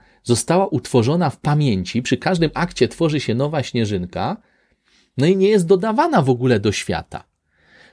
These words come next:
Czyli muszę teraz na moim świecie zrobić add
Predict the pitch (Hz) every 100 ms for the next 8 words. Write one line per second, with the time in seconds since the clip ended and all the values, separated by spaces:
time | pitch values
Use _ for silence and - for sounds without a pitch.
0 | _ - 120 123 185 160 127 120 95 95
1 | 113 208 190 131 - 101 - - 87 120
2 | 196 - _ _ _ _ _ _ _ _
3 | - _ _ _ - 104 101 123 98 101
4 | 170 185 - - _ _ _ _ _ _
5 | _ _ - 123 107 - - -